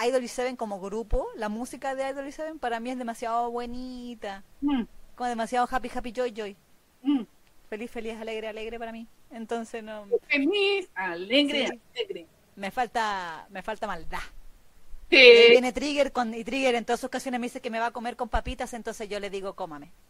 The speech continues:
Speaker 2: Y to-, y todo sensual, y de acuerdo.
Speaker 1: Sí,
Speaker 2: Cuando
Speaker 1: po.
Speaker 2: llegan a Ten.
Speaker 1: Sí, pa-, me decían, me dan un video manoseando a Ten, no.
Speaker 2: Los dos ahí, tripleta.
Speaker 1: Uh,
Speaker 2: ¡Oh!
Speaker 1: ese sería un triángulo que yo sí leería el manga a los ciento veinte capítulos, ¿ah? Ese. <laughs>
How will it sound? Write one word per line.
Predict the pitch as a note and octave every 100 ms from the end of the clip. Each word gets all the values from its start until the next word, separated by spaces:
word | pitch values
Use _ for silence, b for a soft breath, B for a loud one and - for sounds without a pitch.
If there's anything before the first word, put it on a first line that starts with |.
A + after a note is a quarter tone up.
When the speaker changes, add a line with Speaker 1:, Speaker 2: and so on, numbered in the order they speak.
| _ _ -
Speaker 2:
Y | G#3+
to-, | A3
y | G3+
todo | G#3+ A3
sensual, | G#3 G3+ - A3+
y | A#3
de | G#3+
acuerdo. | F3+ G3
Speaker 1:
Sí, | G#3 B3 B3 B3
Speaker 2:
Cuando | A#3+ A#3 - F#3+
Speaker 1:
po. |
Speaker 2:
llegan | F3+ E3 A#3+ B3 A3
a |
Ten. | A#3 B3+ E4+ - _ _ - _ _ - -
Speaker 1:
Sí, | - C#4 D#4 B3+
pa-, | B3+ A#3 A3+
me | A3+
decían, | A3+ C4 A3+
me |
dan | A#3 B3
un | A3
video | A3+ B3
manoseando | A3+ G#3+ C4 B3
a | A3+
Ten, | C4+ C4
no. | A3 B3 B3 A#3+ A#3 A3 - - -
Speaker 2:
Los | A3+ F#3+
dos | A3 A#3+
ahí, | C#4
tripleta. | G#3+ G#3+ G#3+ A#3 C4 F4 - -
Speaker 1:
Uh, | G#3+
Speaker 2:
¡Oh! | C#4 E4 D#4 D4+ D5+ D4 -
Speaker 1:
ese | C#5
sería | F#4 F4
un | E4
triángulo | D#4 D#4+ D#4 C#4+ C#4 -
que | C4+
yo | C4+
sí | C4+ D#4
leería | C#4+ C#4 C4+ C#4
el | C4
manga | B3+ C4+ C4
a |
los | B3+
ciento | - C4 -
veinte | B3 A#3+ A#3
capítulos, | G#3+ F#3+ F3+ F#3
¿ah? | A3 B3
Ese. | C4
<laughs> | D#4+